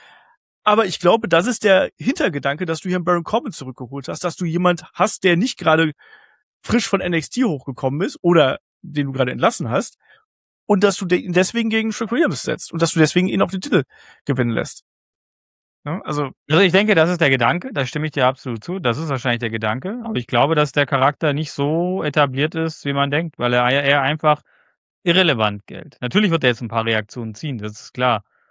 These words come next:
Speaker 2: Aber ob das Long-Term hält?
Speaker 1: Nö, ich glaub auch nicht, dass es Long-Term geplant ist. Ich glaub, dass das,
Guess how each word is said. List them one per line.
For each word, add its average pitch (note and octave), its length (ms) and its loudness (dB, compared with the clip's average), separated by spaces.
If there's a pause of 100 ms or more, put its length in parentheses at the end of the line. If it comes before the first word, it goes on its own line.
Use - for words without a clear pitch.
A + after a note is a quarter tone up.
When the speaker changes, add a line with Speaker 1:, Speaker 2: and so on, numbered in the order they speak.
(380)
Speaker 2:
Aber A#2+ 160 -2
ob A#2+ 120 -2
das A#2 200 -2
Long-Term D3+ 500 0
hält? C#3+ 380 -2 (680)
Speaker 1:
Nö, E3 240 2 (260)
ich - 180 -12
glaub G#3 160 2
auch G3+ 40 4
nicht, F3+ 100 0
dass F3 100 2
es D3+ 60 -4
Long-Term E3 300 0
geplant F3+ 320 0
ist. - 200 -10
Ich C#3 80 -12
glaub, F3 160 2
dass E3 160 2
das, E3 260 -2